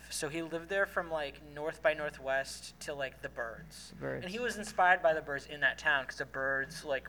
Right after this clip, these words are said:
Speaker 1: were attacking, not attacking people, but, like, birds kept flying into his house when he was living there. So
Speaker 2: Yeah, they still fly into windows sometimes.
Speaker 1: Yeah,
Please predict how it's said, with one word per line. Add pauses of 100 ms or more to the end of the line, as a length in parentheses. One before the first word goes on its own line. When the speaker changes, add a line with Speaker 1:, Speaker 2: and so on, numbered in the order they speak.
Speaker 1:
were
attacking, (320)
not
attacking
people,
but,
like,
birds
kept
flying
into
his
house
when
he
was
living
there. (680)
So
Speaker 2:
Yeah,
they
still
fly
into
windows
sometimes. (340)
Speaker 1:
Yeah,